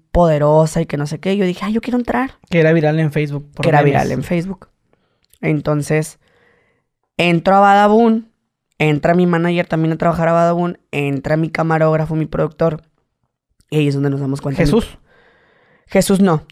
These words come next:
Speaker 1: entra otro productor que tenía, mi manager, y mi productor y yo nos dimos cuenta que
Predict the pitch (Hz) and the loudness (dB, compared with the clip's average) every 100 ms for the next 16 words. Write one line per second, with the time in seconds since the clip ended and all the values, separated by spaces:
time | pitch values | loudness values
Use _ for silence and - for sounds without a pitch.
0 | - 175 170 185 185 185 185 180 175 170 | -2 0 2 4 4 4 2 2 2 0
1 | - - _ - 170 180 180 180 170 _ | -2 -10 _ 0 0 2 4 4 2 _
2 | - - 175 165 160 165 185 196 202 202 | -16 -4 -2 -2 -2 -4 -2 0 2 2
3 | 190 - _ _ _ _ _ _ _ _ | 0 -4 _ _ _ _ _ _ _ _
4 | _ 160 160 156 151 160 170 175 170 180 | _ -4 -2 0 0 0 0 0 0 -2
5 | 269 _ _ _ _ _ _ _ _ 160 | -2 _ _ _ _ _ _ _ _ -2
6 | 160 - 160 151 - 160 165 185 170 165 | -2 0 0 0 -2 -2 0 2 2 0
7 | _ _ _ _ _ _ _ _ _ _ | _ _ _ _ _ _ _ _ _ _
8 | _ 170 170 151 147 - 151 143 147 143 | _ -2 0 0 -2 -2 -2 -2 -6 -8
9 | - 139 - | -12 -12 -14